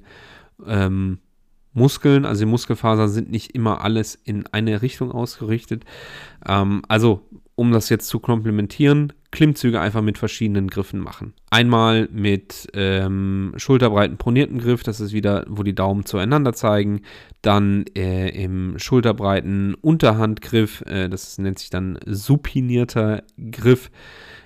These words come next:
Ich persönlich mach Klimmzüge nur noch an den Ringen, ähm, ganz ehrlich, weil das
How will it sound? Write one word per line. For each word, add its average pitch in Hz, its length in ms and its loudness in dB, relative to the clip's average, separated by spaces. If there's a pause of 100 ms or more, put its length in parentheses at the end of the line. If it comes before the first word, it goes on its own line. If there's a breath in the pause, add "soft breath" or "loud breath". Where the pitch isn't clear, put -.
(160 loud breath)
Ich 170 360 2
persönlich 143 640 4
mach 117 200 -4
Klimmzüge 123 460 0
nur 113 160 0
noch 139 200 -2
an 104 60 -4
den 104 140 -2
Ringen, 143 340 -2 (180)
ähm, 101 400 -2
ganz 101 180 -4
ehrlich, 113 320 -2 (200)
weil 95 200 0
das - 380 -8